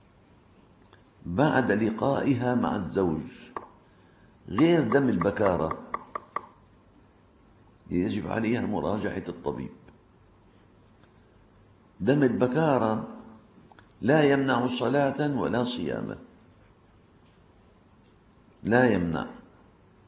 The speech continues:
إنما تغتسل وتصلي. وهذا الدم لا يمنع الصلاة. لو تقرب إلى زوجته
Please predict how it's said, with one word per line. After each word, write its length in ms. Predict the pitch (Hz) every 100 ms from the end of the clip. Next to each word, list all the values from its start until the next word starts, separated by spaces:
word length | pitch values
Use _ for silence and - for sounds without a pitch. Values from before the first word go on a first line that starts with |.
| -
إنما 640 | 135 127 120 120 113 123 - - - - - - - - _ _ _ _ _ - _ _ - -
تغتسل 560 | - 87 110 117 127 127
وتصلي. 600 | 90 82 82 76 62 - - _ _ _ _ _ _ _ _ _ _ _ _ _ _ _ _ _ _
وهذا 360 | 95 104 160 147
الدم 280 | 120 135 151 117
لا 200 | 127 160
يمنع 440 | 160 147 131 117
الصلاة. 560 | 113 - 78 92 95 - - - - - _ - _ _ _ _ _ _ - _ _ -
لو 200 | 117 127
تقرب 500 | 127 123 139 143 117
إلى 340 | 117 135 127
زوجته 580 | 131 123 143 - 104